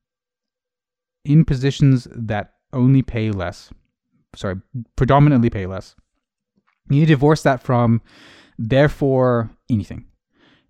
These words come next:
Uh, that is just a statement of fact. That, that, in this case, that is a statement of reported fact. Um, it is, um, you need to divorce that from causality. Like, I can't then go,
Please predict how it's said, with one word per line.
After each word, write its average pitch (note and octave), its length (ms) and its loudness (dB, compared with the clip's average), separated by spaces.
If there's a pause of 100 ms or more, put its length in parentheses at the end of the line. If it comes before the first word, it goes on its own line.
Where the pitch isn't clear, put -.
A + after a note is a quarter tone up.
(140)
Uh, C#3+ 120 -6
that F3+ 140 4
is C4 120 2
just A#3+ 140 -6
a G3 60 4
statement D#3 260 2
of - 40 -2
fact. - 320 -10 (240)
That, A2+ 200 -8
that, B2+ 180 -6
in C#3+ 140 4
this D3 160 2
case, C3 260 -2
that B2+ 100 0
is A#2+ 80 -2
a A#2+ 60 -2
statement A#2+ 320 -2
of A2 100 -4
reported G#2+ 420 -6
fact. - 280 -12 (480)
Um, G#2 400 -4 (520)
it C3 120 0
is, B2+ 380 -2
um, G#2+ 640 -2 (600)
you B2 140 2
need E3+ 120 4
to D#3+ 60 -4
divorce D#3 300 -2
that C3+ 160 -2
from A#2 600 2 (260)
causality. A2 720 -2 (480)
Like, G#2 220 -10 (220)
I C3+ 120 -2
can't D3 260 2
then C3+ 220 4
go, A2+ 360 2